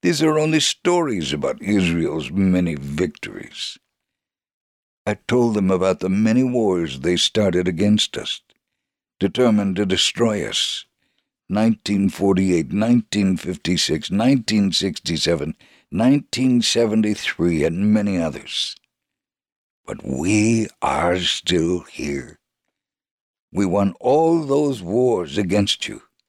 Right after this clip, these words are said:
This cannot be. So I showed them my certificate of discharge from the Israel Defense Forces.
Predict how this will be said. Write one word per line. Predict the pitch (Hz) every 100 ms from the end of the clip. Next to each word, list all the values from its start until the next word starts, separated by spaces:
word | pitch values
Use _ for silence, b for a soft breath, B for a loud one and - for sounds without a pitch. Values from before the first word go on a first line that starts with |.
| _ _ _ _ _ _ _
This | 262 247
cannot | - - - 73 90 104
be. | 175 190 78 - _ _ _ _ _ _ _ _ _ _ _ _ _
So | - 98
I | 95
showed | - 110 113 107
them | 92
my | 87
certificate | 90 - 113 - 123 110 95 87
of | 82 80
discharge | 90 - 110 110 110 92
from | - 92 85
the | 85
Israel | 107 110 87 95 90
Defense | 82 90 - 113 123 -
Forces. | - - - - - -